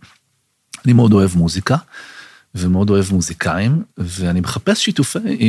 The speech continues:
פעולה עם מוזיקאים משני, משני טעמים. אחד, כי זה, זה, זה עוד אפיק של, אה, להגיע לקהל ופרנסה ומופעים, ו-, אבל גם זה אומנותית מסקרן אותי, זה מוציא ממני משהו אחר.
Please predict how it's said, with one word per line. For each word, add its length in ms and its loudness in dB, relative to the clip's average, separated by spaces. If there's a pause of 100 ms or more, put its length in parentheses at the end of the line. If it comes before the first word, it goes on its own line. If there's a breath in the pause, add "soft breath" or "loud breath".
(200)
פעולה 300 4
עם 100 6
מוזיקאים 580 0
משני, 260 -2
משני 280 2
טעמים. 440 0
אחד, 300 -2 (840 loud breath)
כי 320 0 (480)
זה, 400 0
זה, 380 -2 (300)
זה 280 -6
עוד 200 4
אפיק 360 0
של, 340 2
אה, 140 0
להגיע 380 2
לקהל 460 -2
ופרנסה 800 -6
ומופעים, 800 -2
ו-, 100 -10 (500 loud breath)
אבל 140 -2
גם 180 0
זה 80 2
אומנותית 500 6
מסקרן 440 0
אותי, 140 -2
זה 140 -2
מוציא 240 2
ממני 320 6
משהו 340 4
אחר. 300 -8